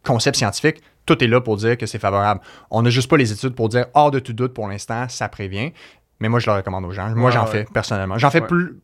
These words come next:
Speaker 1: plus pour la santé générale puis la performance. Mais tu sais, si en plus, ça peut avoir un effet bénéfique sur la prévention de blessures,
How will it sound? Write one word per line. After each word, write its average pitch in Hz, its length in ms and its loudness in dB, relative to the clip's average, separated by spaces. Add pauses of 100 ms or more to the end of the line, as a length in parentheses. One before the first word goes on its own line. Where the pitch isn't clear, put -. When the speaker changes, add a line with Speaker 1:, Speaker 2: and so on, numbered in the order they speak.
(120)
Speaker 1:
plus 190 160 4
pour 170 120 4
la 139 80 6
santé 143 260 0
générale 131 500 2
puis 127 120 -8
la 110 80 -2
performance. 113 580 -6 (300)
Mais 110 80 -6
tu 117 100 -6
sais, - 80 -2
si 127 80 0
en 107 80 2
plus, 131 280 4
ça 107 160 -2
peut 107 100 0
avoir 113 220 4
un 110 80 0
effet 107 200 -2
bénéfique 104 380 -4
sur 113 120 -2
la 92 380 -2
prévention 104 320 -2
de 104 60 -2
blessures, 113 340 -2